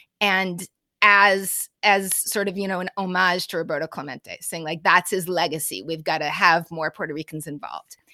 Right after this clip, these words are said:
He has a lovely wife named Ray Marie and a daughter, Isabella, and he is a little bit private, so I don't know too much more about the family, but I'm excited to watch him play in the Serie de Caribe, hopefully very soon.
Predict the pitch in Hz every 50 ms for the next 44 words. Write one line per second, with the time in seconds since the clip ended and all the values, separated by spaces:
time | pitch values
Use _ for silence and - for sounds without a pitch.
0 | - - - _ _ - 220 190 190 165 185 175 185 190 180 170 175 165 160 160
1 | 151 165 196 277 415 - - - 247 208 180 175 170 160 160 170 165 165 160 156
2 | 175 226 285 311 294 - - - 190 190 170 165 160 160 - 180 156 180 165 175
3 | 180 220 254 269 - - - 233 254 247 - 320 339 320 - - - - 427 453
4 | - - - - 277 277 - 233 - - - - - 226 226 233 262 269 277 294
5 | 285 277 - 302 294 277 269 - - 277 269 269 254 262 262 262 262 262 - 285
6 | 277 247 - 240 220 175 190 - 220 208 - 214 220 233 240 240 240 - - 262
7 | 247 262 254 285 285 254 247 220 - - 269 247 240 220 202 202 220 247 262 -
8 | - 311 262 240 220 - - 269 277 262 247 233 220 214 233 220 - - - _
9 | _ _ _ _ _ - 202 226 226 233 240 240 233 - - 262 254 254 262 262
10 | 226 254 254 - 302 277 302 277 226 196 180 165 180 247 - - 208 190 165 165
11 | 190 202 214 214 - - 262 202 190 156